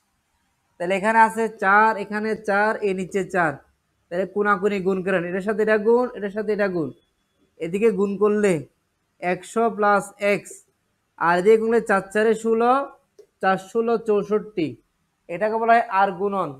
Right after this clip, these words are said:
বা কোনাকুনি গুণ। এটার সাথে, এটার সাথে এটা গুণে চার চারে ষোলো, চার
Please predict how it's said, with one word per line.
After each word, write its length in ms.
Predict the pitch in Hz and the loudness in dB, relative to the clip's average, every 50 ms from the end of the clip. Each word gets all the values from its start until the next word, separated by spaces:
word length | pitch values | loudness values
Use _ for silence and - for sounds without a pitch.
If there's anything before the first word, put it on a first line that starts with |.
| 143 160 | -6 0
বা 100 | 196 208 214 214 214 | 0 0 0 0 -4
কোনাকুনি 460 | 208 202 202 196 175 190 196 190 185 170 | -4 -2 -2 -2 -2 -4 -8 -8 -6 -6
গুণ। 140 | 170 147 131 131 _ _ _ _ _ _ _ _ _ _ _ _ _ _ | -6 -8 -8 -12 _ _ _ _ _ _ _ _ _ _ _ _ _ _
এটার 300 | - 175 180 202 214 214 214 - | -8 -6 0 0 0 0 0 0
সাথে, 300 | 233 226 226 233 - 233 233 226 196 202 | 0 0 0 0 0 0 0 0 0 -2
এটার 220 | 185 226 226 214 - | -2 -2 -4 -2 -4
সাথে 180 | 233 226 208 226 | -6 -4 -2 0
এটা 100 | 214 220 202 | 0 0 -2
গুণে 160 | 202 202 190 196 - | -2 -4 -6 -2 0
চার 140 | 190 190 190 190 - | 0 0 0 -2 -2
চারে 220 | 214 220 220 226 220 220 | 0 2 2 2 0 2
ষোলো, 320 | 226 220 220 220 226 240 254 269 339 - _ _ _ _ _ _ _ _ _ _ | 0 2 2 4 4 2 2 0 -2 -8 _ _ _ _ _ _ _ _ _ _
চার 160 | - 185 185 | 2 2 2